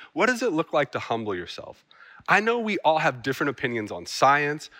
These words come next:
on politics, and everything else, but I wanna ask you a question. What are you going to do with the power and freedom that you have?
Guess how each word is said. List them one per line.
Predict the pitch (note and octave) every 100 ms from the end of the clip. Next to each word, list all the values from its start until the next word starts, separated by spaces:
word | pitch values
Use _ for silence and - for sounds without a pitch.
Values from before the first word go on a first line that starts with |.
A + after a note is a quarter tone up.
| -
on | - -
politics, | - - B2+ C3+ - C3+ C3 - - -
and | G#2 -
everything | B2 B2+ C3+ C#3 - A#2 G#2+
else, | F2+ - - -
but | D3
I |
wanna | F3 G#3
ask | E3 D#3 -
you | C3+
a |
question. | - - F#2 - - - - - - -
What | C3 F#3+
are | A#3+
you | B3+
going | G#3+ G3+ F3
to | C#3
do | C#3+ D#3 E3 - -
with | B2 -
the | G#2
power | - - D3+ D#3 F3+ G3+ G#3+ - -
and | A#2+
freedom | - - D#3+ C#3 A2 G#2+ - -
that | A2 -
you | A2
have? | B2 A#2+ - -